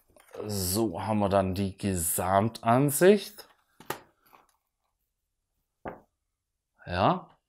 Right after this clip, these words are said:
In sich sehr stimmig. Hier dieses fette Ultra H D, äh, auf dem Spine, okay. Aber hier erstes Jahr, gefällt mir sehr gut. Hier der Rahmen,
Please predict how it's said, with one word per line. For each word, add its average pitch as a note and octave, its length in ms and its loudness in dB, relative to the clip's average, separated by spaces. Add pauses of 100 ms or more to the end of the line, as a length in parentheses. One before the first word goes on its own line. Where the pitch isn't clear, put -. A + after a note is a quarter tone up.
(1400)
In A#2 160 4
sich A2 260 2
sehr G2 180 6
stimmig. F#3 540 4 (460)
Hier D3 220 6
dieses A2 380 2
fette C3+ 360 4
Ultra A#2+ 500 6
H F#2+ 160 6
D, C#3 360 6
äh, - 80 0
auf A2+ 480 6
dem G2 180 0
Spine, C#3 600 4
okay. D#3 560 2 (420)
Aber G#2+ 260 2
hier C#3 360 2
erstes A2+ 500 0
Jahr, B2+ 240 8
gefällt C3 460 2
mir G2+ 100 2
sehr B2+ 300 6
gut. D3+ 300 0
Hier C3 160 2
der G#2+ 180 8
Rahmen, E3+ 560 4